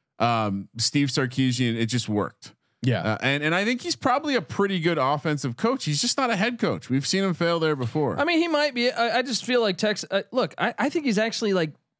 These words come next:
Speaker 3: all right, but I just think Texas, what are you doing? Like Tom Herman,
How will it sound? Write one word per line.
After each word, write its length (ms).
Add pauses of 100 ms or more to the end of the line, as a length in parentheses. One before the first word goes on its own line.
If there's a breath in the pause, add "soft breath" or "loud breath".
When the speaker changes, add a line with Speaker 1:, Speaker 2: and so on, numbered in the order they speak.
(320)
Speaker 3:
all 160
right, 320 (100)
but 120
I 80
just 260
think 220
Texas, 400
what 140
are 20
you 80
doing? 300
Like 140
Tom 200
Herman, 460